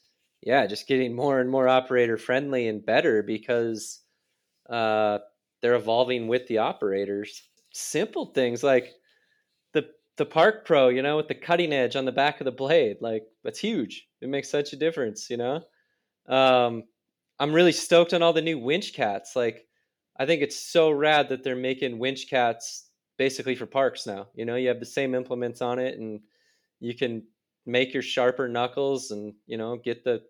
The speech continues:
height out of the blade, height out of the tiller that you need to back up and, uh,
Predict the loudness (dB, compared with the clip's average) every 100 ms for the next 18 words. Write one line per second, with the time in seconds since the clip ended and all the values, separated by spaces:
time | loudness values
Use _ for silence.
0 | -4 0 2 2 0 -4 -2 0 0 0
1 | 0 0 -2 -4 -4 -2 -2 -2 -4 -4
2 | -6 -4 -6 -4 -2 -2 -4 -6 -6 -10
3 | -10 _ _ _ _ _ _ -4 -4 -4